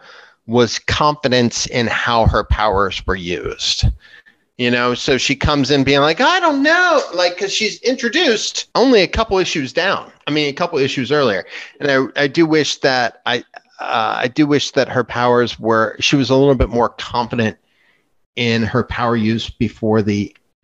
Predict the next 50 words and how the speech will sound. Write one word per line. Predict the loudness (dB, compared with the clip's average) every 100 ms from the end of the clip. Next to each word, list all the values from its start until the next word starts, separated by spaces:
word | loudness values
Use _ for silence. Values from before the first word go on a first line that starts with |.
| _ _ _ -2
end | -2 0
of | -2
the | -2
series, | 0 2 4 2 0
'cause | -2 0
I | 0
think | 0
that | 0 0
would | 0
have | 0
set | -2 -2
her | 0 0
off | 0 -2
in | -6
some | -2 0
really | 2 0
good | -2
spaces. | -4 -4 -4 -2 -2 -4 -10 -20 -20 -6
And | -2 -2 -2
I | -4
do | 0 0
wish | 2 2 0
that | -2
we | 0
had | 0 0
seen | -2 0 4
more | 4 4 2
of | 2
her. | 0 -2
She's | -6 -4
shown | -2 0 0
up | -2
in | -4
a |
couple | -4 -4 -2 -4 -2
issues | -2 0 0 -2
of | -4
X-Men, | -4 -6 -4 -2 2 0 0 -4 _ _
but | -2
I | -2
do | 0 -2
wish | -2 -2
we | -4
had | -2
seen | -2 0
more | 0 0
of |
her | -2 -4
because, | -4 -4 -4 -4 -6
again, | -2 0 0 -2